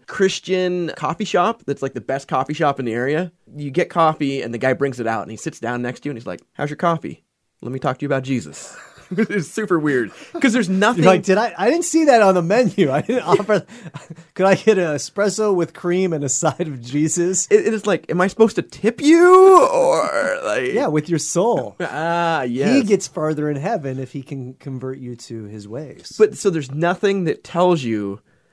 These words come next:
Speaker 1: that this is a religious coffee shop. So it's not like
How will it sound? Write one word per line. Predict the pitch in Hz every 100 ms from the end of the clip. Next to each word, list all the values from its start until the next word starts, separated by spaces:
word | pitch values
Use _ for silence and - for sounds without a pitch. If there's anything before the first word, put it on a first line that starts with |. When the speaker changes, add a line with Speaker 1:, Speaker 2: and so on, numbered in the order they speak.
| _ _ 123
Speaker 1:
that | 135 120 135
this | 139 135
is | 120
a | 113 107 104 98 92 82 -
religious | 135 127 131 113
coffee | - 120 107
shop. | - - - _ _
So | - 156
it's |
not | 180 156
like | 147 127